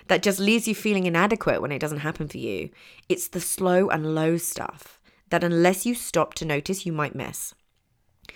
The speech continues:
The way you reacted differently to something, that thing you would normal-, that would normally trigger you didn't. You feel calmer in situations where you used to feel anxious.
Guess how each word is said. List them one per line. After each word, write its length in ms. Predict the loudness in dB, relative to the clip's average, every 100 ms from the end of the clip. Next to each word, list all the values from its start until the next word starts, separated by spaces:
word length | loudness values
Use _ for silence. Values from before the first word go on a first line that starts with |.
| -20 -10 2
The 100 | 6
way 100 | 6
you 200 | 6 2
reacted 640 | 4 2 0 -4 -4 -6 -12
differently 460 | -6 -6 -6 -8 -10
to 100 | -10
something, 580 | -12 -12 -10 -10 -10 -12 -16 -20 0
that 440 | 6 8 6 2
thing 560 | -14 0 4 4 2 -4
you 260 | -6 -6 -4
would 120 | -2
normal-, 340 | 0 0 0
that 200 | 2 2
would 160 | 2 -2
normally 280 | 0 0 -2
trigger 240 | -2 -4
you 380 | -4 -6 -8 -10 _
didn't. 420 | -2 -2 -4 -12 -16 -20 -6
You 100 | -4
feel 160 | 0 0
calmer 460 | 4 6 6 4
in 100 | 0
situations 580 | -4 -8 -2 -2 -2 -6
where 100 | -4
you 120 | -4
used 260 | -4 -6 -6
to 40 |
feel 220 | -6 -4 -4
anxious. 600 | -6 -8 -10 -10 -10